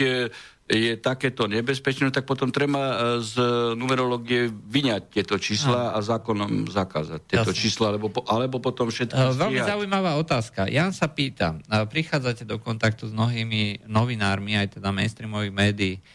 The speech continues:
Speaker 2: E, stalo sa vám už niekedy, že, e, novinár vám tak nejak bokom, mimo, e, záznam mimo, e, toho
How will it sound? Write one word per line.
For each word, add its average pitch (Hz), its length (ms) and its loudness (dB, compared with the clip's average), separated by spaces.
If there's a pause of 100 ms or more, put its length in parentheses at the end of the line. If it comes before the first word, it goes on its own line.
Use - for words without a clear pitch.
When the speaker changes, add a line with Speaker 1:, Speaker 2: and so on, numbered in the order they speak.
(200)
Speaker 2:
E, 110 160 4
stalo 190 320 0
sa 214 160 -2
vám 180 160 0
už 127 160 -2
niekedy, 101 480 0 (280)
že, 107 400 2
e, 104 240 0
novinár 107 560 0
vám 104 160 -2
tak 104 160 0
nejak 110 400 0
bokom, 120 640 0
mimo, 117 400 -2
e, 107 160 0
záznam 123 400 0
mimo, 113 480 2
e, 110 240 0
toho 107 480 2